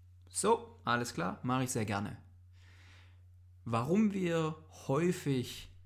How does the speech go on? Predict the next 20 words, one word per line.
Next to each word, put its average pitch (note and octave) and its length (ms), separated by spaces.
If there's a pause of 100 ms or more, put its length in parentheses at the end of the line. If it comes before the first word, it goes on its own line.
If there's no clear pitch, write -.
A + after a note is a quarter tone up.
(140)
wenig C#3 480
Geduld D3 420
beweisen G2+ 520
in G#2 60
verschiedenen A#2 460
Situationen, G#2+ 880 (540)
kommt, D#3+ 460 (440)
wie C#3+ 160
so C#3+ 180
häufig, C3+ 720 (920)
aus B2 240
unseren C3+ 420
Gedanken. A#2 560 (1080)
Sprich, - 680
wir A#2+ 360
haben E3 300
sehr D3 340
häufig E3 520
ein A#2 380 (300)
Gedankenmuster, C#3+ 1080